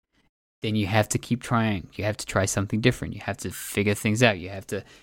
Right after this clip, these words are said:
ask questions, whatever. Like, this is another N L P presupposition. This is a brilliant one. Um,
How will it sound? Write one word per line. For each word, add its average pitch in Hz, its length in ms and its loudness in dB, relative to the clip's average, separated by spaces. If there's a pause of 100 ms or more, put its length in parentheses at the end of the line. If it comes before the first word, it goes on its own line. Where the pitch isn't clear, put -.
(140)
ask 110 260 -6
questions, 104 560 0
whatever. 107 520 4
Like, 92 200 -8
this 104 180 -4
is 101 120 -4
another 107 320 4
N 98 100 2
L 95 60 -2
P 98 340 0 (300)
presupposition. 104 640 -2
This 98 100 -6
is 95 140 -6
a 87 40 -6
brilliant 113 440 8
one. 95 400 -2
Um, 92 420 -8